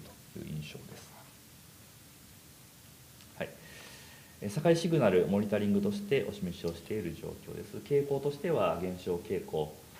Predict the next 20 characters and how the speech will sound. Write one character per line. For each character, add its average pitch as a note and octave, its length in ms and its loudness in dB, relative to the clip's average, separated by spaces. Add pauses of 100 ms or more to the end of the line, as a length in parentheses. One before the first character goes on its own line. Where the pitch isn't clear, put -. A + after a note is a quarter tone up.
大 C#3 340 2
阪 F3 280 2
府 F#2+ 180 0
全 C3+ 240 2
体 C3 420 0
の F#2+ 680 0
十 A#2+ 180 6
万 A#2 240 2
人 A#2 160 0
あ A#2 60 -2
た G#2+ 100 -2
り A#2+ 80 -2
の C3 180 0
新 G#2 180 -4
規 G2 120 -4
陽 E2 100 2
性 E2+ 140 -4
者 E2+ 140 -8
数 D#2 220 -6
と、 E2 520 -4